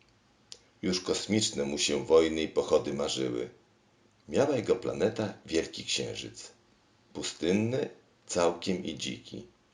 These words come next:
Król nałożył wielkie daniny na poddanych, aby fundusze zyskać, z których zamierzał na księżycu owym zbudować całe wojska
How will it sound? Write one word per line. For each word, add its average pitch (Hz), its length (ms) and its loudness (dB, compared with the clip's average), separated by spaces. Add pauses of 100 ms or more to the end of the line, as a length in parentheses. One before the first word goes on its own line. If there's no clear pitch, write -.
(1200)
Król 80 360 0
nałożył 73 440 2
wielkie 78 380 0
daniny 78 440 0
na 73 140 0
poddanych, 78 680 2 (260)
aby 73 260 0
fundusze 69 540 -4
zyskać, 101 720 -2 (880)
z - 80 -14
których 104 320 4
zamierzał 110 460 6
na 95 140 4
księżycu 90 680 0
owym 92 300 4
zbudować 87 640 4
całe 90 400 2
wojska 101 680 4